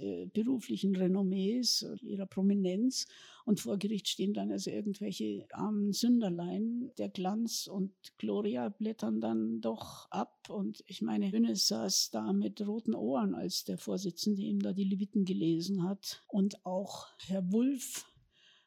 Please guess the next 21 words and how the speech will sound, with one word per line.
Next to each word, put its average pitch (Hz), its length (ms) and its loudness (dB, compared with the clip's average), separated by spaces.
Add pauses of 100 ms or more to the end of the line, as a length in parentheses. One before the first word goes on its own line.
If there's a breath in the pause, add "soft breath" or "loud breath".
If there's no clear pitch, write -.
(120)
hat 202 200 -4
dann 196 240 -2
irgendwann 214 580 0
seine 196 340 0 (180)
präsidiale 196 1200 -2
Ausstrahlung, 190 1080 0
die 196 140 0
er 185 80 0
sie, 190 220 -2
oder 180 160 -2
sein, 180 300 -2
sein, 190 360 0
sein 185 280 0
Habitus, 208 720 0
so 202 180 -2
wie 196 100 0
er 190 60 0
den 190 180 2
Saal 208 400 0
betrat, 190 800 -6
dann 202 360 0